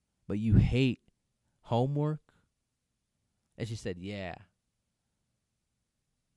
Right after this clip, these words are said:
But I remember how ridiculous he made her sound for saying that she hated homework.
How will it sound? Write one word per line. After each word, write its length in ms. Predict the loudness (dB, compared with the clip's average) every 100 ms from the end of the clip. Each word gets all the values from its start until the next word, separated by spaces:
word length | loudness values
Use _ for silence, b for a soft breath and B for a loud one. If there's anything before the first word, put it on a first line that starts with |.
| _ _ _ _ _ _
But 100 | -10
I 80 | -8
remember 380 | -8 -10 -12 -10
how 200 | -10 -10
ridiculous 920 | -10 -14 -16 -14 -16 -16 -18 -20 -20 _ _ _ _ _ _ _
he 180 | -16
made 280 | -12 -10 -10
her 100 | -12
sound 400 | -14 -12 -12 -12
for 80 | -16
saying 240 | -16 -14
that 100 | -14
she 160 | -16 -2
hated 600 | -2 0 -4 -4 -6 -8 _ _ _
homework. 720 | -10 -6 -6 -10 -16 -20 -20